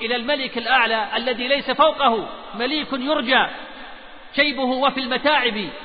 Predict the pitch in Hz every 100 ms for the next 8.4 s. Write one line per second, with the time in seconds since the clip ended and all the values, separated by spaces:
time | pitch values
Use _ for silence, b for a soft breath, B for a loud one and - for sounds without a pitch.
0 | - 233 240 226 262 262 240 240 247 269
1 | 247 208 233 269 247 233 233 285 - 240
2 | 220 143 - - 196 254 262 240 240 269
3 | 269 220 139 - - - - - 247 254
4 | 247 285 294 262 254 269 277 254 247 247
5 | 262 - - - - - 240 233 240 277
6 | 247 240 233 233 233 247 226 - - -
7 | - - - - 180 302 277 - 262 311
8 | 311 269 208 139